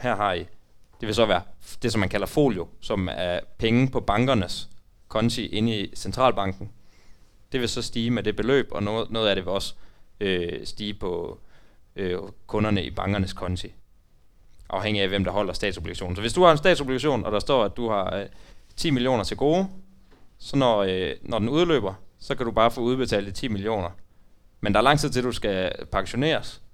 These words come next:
så vil du faktisk gerne bare blive ved med at, <laughs> at rulle, rulle gælden over, ikke? Og, og M M T siger, det, det behøver man sådan set ikke at gøre.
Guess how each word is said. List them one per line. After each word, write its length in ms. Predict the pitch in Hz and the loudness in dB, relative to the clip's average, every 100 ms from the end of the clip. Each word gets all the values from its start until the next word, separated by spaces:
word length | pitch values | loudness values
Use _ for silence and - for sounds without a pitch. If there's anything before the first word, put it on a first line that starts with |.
| - - - - | -20 -20 -20 -20
så 140 | - 127 | -8 -4
vil 100 | 113 | 0
du 60 | |
faktisk 200 | 107 117 | 6 6
gerne 180 | - 117 | 6 4
bare 120 | 113 | 4
blive 140 | 104 101 | 4 4
ved 100 | 139 | 4
med 120 | 139 | 4
at, 120 | 92 - - 123 | 2 -2 0 0
<laughs> 340 | 135 - - 104 | 0 -4 -4 -2
at 120 | 101 | 0
rulle, 300 | 104 104 107 - | -2 -4 -6 -6
rulle 140 | 113 98 | -6 2
gælden 280 | 135 117 | 2 4
over, 300 | 101 113 95 | 2 2 2
ikke? 140 | 127 151 - - - - _ - - - - - - - - - - | 0 -2 -8 -16 -20 -20 _ -20 -20 -20 -20 -20 -20 -20 -20 -20 -2
Og, 200 | 123 117 | 0 0
og 200 | - 113 | 0 0
M 20 | |
M 80 | 113 | 0
T 40 | 110 | 2
siger, 360 | 127 113 107 95 - - | 2 2 -2 -4 -8 -6
det, 240 | 104 - | -6 -2
det 80 | 117 | -2
behøver 240 | 113 107 | 2 2
man 140 | 87 87 | 0 -4
sådan 180 | 90 | -6
set 160 | 90 85 | -6 -6
ikke 140 | 87 | -6
at 80 | 85 | -8
gøre. 160 | - | -10